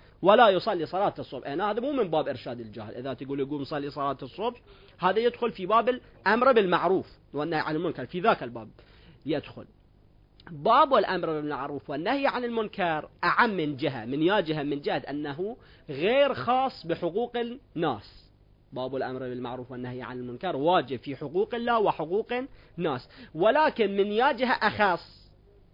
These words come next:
أولا لنقول أخص، يعني من يا جهة يفرق عن قضية إرشاد الجاهل، أنه ما يشمل الجاهل، بس بالنسبة إلى العالم.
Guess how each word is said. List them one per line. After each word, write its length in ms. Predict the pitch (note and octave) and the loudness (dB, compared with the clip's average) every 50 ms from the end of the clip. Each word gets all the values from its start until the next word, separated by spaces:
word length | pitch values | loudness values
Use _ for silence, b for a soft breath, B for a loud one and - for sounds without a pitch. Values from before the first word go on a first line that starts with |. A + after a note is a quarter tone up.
| - - - | -10 -4 -2
أولا 440 | B3+ B3+ C#4+ B3+ C#4 C#4+ C#4+ D4+ | 0 2 2 2 0 0 -2 -2
لنقول 220 | D4+ C4+ G3+ F#3+ C#3+ | -2 0 2 2 2
أخص، 260 | - - E3+ D#3 - | 2 0 0 -2 -2
يعني 220 | E3+ D#3+ G3 G3 | -2 -4 -4 -4
من 120 | F#3+ F3 F#3 | -4 -2 0
يا 140 | G3 A3 A#3 | 0 0 0
جهة 200 | G3+ A3+ A3 G#3+ | 0 0 0 0
يفرق 520 | G3+ G3+ G3 - - F#3+ G3+ - - - | 0 0 0 -2 -4 -6 -6 -6 -6 -6
عن 200 | F3 E3+ D#3+ D3 - b b b b b - | -6 -6 -6 -8 -10 b b b b b 0
قضية 360 | G3 F#3 G3+ G#3 F#3+ F3+ G3 | 2 4 4 4 2 2 0
إرشاد 300 | F#3+ C3+ - G3+ G3 F#3+ | -2 0 0 2 2 2
الجاهل، 260 | G3 F3+ F#3 F#3+ F#3 | 2 2 2 2 4
أنه 200 | - F#3+ A3 C4 | 4 4 4 2
ما 120 | C4 D4 E4+ | 2 2 2
يشمل 300 | D#4 - - A3+ G3 E3+ | 2 2 0 0 0 0
الجاهل، 460 | D3 B2+ A2 C#3+ B2+ A2 G#2 A#2+ - - - _ _ _ _ _ | -2 -4 -6 -8 -8 -8 -10 -14 -18 -20 -20 _ _ _ _ _
بس 200 | E3 G#3+ B3+ F3 | -2 -2 -2 0
بالنسبة 420 | E3+ G3+ G3+ A3+ B3+ - - F#3 D#3 G3+ | 0 -2 -2 -2 -2 -4 -4 -4 -4 -4
إلى 420 | G3 A3+ A#3+ C4+ C#4 D4 D4+ D4+ - _ _ _ - | -2 -2 0 0 0 0 0 -4 -8 _ _ _ -4
العالم. 360 | E3+ F3 D#3 C#3+ C#3 C3+ B2+ | -2 0 0 0 -2 -4 -4